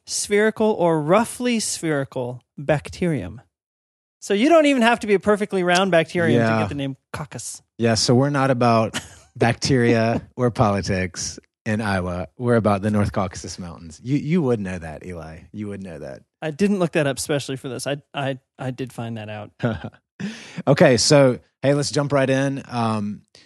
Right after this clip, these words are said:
Speaker 2: today, we're gonna talk about the first of three things we think make the North Caucasus Mountains in Russia unique. So those three things are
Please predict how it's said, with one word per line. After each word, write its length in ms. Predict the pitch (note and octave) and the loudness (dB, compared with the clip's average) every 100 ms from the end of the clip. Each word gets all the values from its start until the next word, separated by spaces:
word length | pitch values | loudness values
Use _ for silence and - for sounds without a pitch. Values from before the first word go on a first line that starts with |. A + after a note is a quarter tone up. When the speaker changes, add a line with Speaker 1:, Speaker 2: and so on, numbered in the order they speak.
| _ _ _ _ _ - | _ _ _ _ _ -6
Speaker 2:
today, 480 | - A#2+ C3+ D3+ D#3+ | -2 2 4 4 2
we're 220 | B2+ C3 | 0 -2
gonna 180 | C3+ C3 | -2 -2
talk 240 | - A#2+ | -2 -2
about 340 | A#2+ G#2+ G#2 F2 | 0 0 -2 -4
the 80 | A2 | -10
first 400 | - C#3 C#3 B2+ | -2 0 0 -2
of 80 | |
three 300 | - A2 A#2+ | -4 -2 -2
things 500 | A2 A#2 G#2 G2 F2 - | -2 -4 -4 -6 -10 -12
we 220 | G#2 A2 | -6 -4
think 420 | F#2+ A2 G2 F#2 - _ _ _ _ | -4 -4 -6 -8 -12 _ _ _ _
make 400 | - G2+ G2 - | -8 -6 -6 -8
the 100 | G2 | -10
North 300 | G2 G2+ G2 | -6 -4 -6
Caucasus 480 | - G2 - G#2 - | -2 -4 -4 -8 -8
Mountains 380 | F#2+ F#2 F#2 D#2+ | -6 -8 -8 -10
in 100 | F2+ | -8
Russia 300 | F2 E2 F2 | -8 -8 -8
unique. 460 | E2 F2+ E2 D2+ - _ _ _ - | -8 -8 -10 -14 -20 _ _ _ -4
So 380 | - A2 G#2+ - | 2 4 2 0
those 280 | G#2+ B2 C3 | 0 2 2
three 180 | D3 C#3+ | 2 2
things 440 | C3 A#2 A2 A2 | 2 2 2 -2
are 480 | - G2+ F#2+ A#2+ D3+ | -2 2 4 2 0